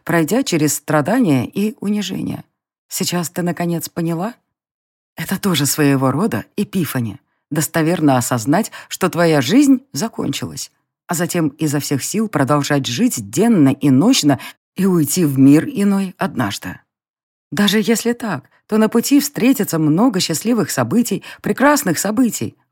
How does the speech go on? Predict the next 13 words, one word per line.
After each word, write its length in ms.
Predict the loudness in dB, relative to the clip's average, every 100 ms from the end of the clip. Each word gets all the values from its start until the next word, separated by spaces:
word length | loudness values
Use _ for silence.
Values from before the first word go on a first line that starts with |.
| 0
важных 400 | 0 2 -2 -2
событий. 640 | -4 -4 -6 -8 -14 -16 _ _ _ _ _ _
Например, 560 | -2 -2 -2 -4 -4 -8 _ _ _ _ _ _
я 240 | -2 -2
встретила 540 | -2 -4 -4 -2 -2 -2
подругу. 580 | -4 -4 -4 -4 -10 -18 _ _ _ _
Нет, 380 | 2 4 2 -6 -20 -20 -4
ты 240 | 2 4 4
по 80 |
неосторожности 920 | 4 6 4 2 2 2 2 0 -2
подружилась 640 | -4 -2 0 2 2 2 0
с 80 |
убийцей. 640 | 0 2 2 0 -2 -8 -10